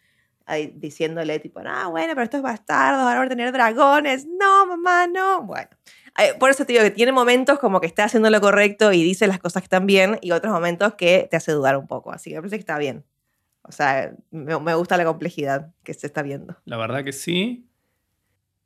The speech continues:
Speaker 2: Y bueno, para ir redondeando, el otro tema que es bastante interesante es esto que, esta revelación,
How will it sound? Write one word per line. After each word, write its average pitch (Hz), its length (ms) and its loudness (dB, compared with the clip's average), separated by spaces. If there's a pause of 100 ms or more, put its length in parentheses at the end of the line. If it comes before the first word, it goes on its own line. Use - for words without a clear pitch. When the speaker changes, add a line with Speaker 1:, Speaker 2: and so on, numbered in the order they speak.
(280)
Speaker 2:
Y 202 140 -4
bueno, 147 260 0
para 143 260 4
ir 208 160 2
redondeando, 214 1120 0 (840)
el 139 180 0
otro 151 360 0
tema 147 280 0
que 135 80 -6
es 131 60 -4
bastante 143 320 -4
interesante 180 1120 -2
es 143 180 -8
esto 147 360 -6
que, 139 500 -4
esta 156 180 -2
revelación, 143 1080 -4